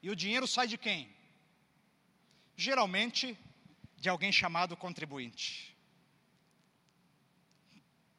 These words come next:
E esses homens estão endividados, provavelmente, no dinheiro. E eles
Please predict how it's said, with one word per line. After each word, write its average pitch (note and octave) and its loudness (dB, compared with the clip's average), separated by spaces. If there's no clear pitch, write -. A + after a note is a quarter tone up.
E A#3+ 0
esses C#4 8
homens C4+ 6
estão B3 6
endividados, B3+ 6
provavelmente, C4+ 6
no B3 6
dinheiro. E4+ 8
E A3 -2
eles D4 6